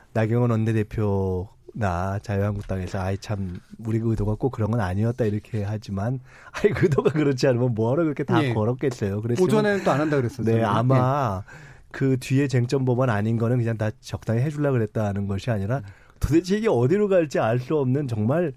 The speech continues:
Speaker 1: 황당무계한 상황이었을 거예요. 아마 그걸 생각하면 실제로 이인영 원내대표나 이런 경우는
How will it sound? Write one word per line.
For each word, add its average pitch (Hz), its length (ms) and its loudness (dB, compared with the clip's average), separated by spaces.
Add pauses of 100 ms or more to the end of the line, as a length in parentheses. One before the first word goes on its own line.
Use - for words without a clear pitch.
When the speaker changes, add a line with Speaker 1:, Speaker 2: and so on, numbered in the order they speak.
(400)
Speaker 1:
황당무계한 156 800 0
상황이었을 120 1080 -2
거예요. 110 320 0
아마 104 240 -2
그걸 127 340 -2
생각하면 151 720 -2 (360)
실제로 143 440 -4
이인영 117 380 2
원내대표나 107 580 -2
이런 104 260 -4
경우는 104 420 -4